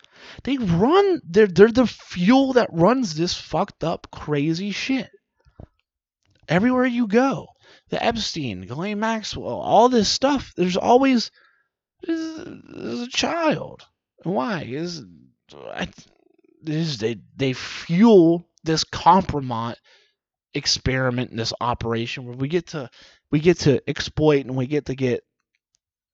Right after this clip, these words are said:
you know, all this blackmail stuff on all these influential people. And we do that. "Oh, y-, Elon Musk was there. Oh, you know, Elon Musk is pretty cool, pretty cool."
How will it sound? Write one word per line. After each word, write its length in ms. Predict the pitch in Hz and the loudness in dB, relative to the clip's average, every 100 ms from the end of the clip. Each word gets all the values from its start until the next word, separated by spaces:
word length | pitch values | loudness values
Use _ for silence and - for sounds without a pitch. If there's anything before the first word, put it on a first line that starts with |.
| _ - | _ -12
you 160 | 123 | -8
know, 160 | 117 101 | -4 2
all 240 | 123 135 | 4 4
this 180 | 131 117 | 4 0
blackmail 600 | - 117 156 - 147 117 | -4 0 0 0 -4 -4
stuff 320 | - 123 127 | -4 -6 -4
on 100 | 120 | -4
all 180 | 123 131 | -2 -2
these 300 | 127 127 117 | -4 -6 -6
influential 640 | 135 147 143 135 190 - | -6 -4 -4 -4 -4 -6
people. 500 | 127 123 117 117 151 _ _ _ _ _ _ | -6 -8 -4 -6 -6 _ _ _ _ _ _
And 380 | 123 135 135 139 | 0 2 0 0
we 140 | 139 | -2
do 180 | 139 156 | 2 2
that. 140 | 202 - | 2 4
"Oh, 300 | 165 160 160 | 8 10 10
y-, 340 | 160 160 185 | 10 6 4
Elon 240 | 170 180 | 2 4
Musk 240 | 202 277 - | 2 -2 -2
was 80 | 135 | -2
there. 180 | 117 | 0
Oh, 200 | 139 143 | 2 2
you 80 | 156 | 2
know, 260 | 165 151 151 | 2 2 4
Elon 460 | 151 165 170 190 | 4 4 4 4
Musk 220 | 196 185 135 | 4 0 -2
is 60 | |
pretty 200 | - 165 | -4 -4
cool, 240 | - 170 175 | 2 2 2
pretty 180 | 175 | -2
cool." 400 | 175 160 156 175 | -2 -2 0 -2